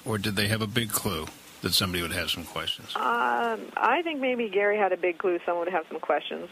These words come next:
Speaker 2: Lori was a bit naive, a very naive twenty-one-year-old,
Speaker 1: Mm-hmm.
Speaker 2: uh, very sheltered, and, um, she says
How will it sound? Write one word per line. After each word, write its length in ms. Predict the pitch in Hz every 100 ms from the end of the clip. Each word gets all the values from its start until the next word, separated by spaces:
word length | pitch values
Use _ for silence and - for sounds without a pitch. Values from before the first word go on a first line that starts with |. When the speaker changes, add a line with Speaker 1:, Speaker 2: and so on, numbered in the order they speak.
| - -
Speaker 2:
Lori 360 | 214 240 254
was 160 | 233 202
a 60 |
bit 240 | 190 190 175
naive, 540 | 180 170 165 165 160
a 80 | 160
very 280 | 170 185 185
naive 460 | 170 165 160 160 - - -
twenty-one-year-old, 920 | 175 165 160 165 165 160 156 151 156 -
Speaker 1:
Mm-hmm. 280 | 92 - 113 -
Speaker 2:
uh, 360 | - 170 170 -
very 220 | 180 180 - -
sheltered, 560 | 190 165 - 165 165 170 - - - - -
and, 500 | 180 170 160 165 147 - - -
um, 460 | 151 151 139 95 - - - -
she 180 | 208 202 -
says 180 | 190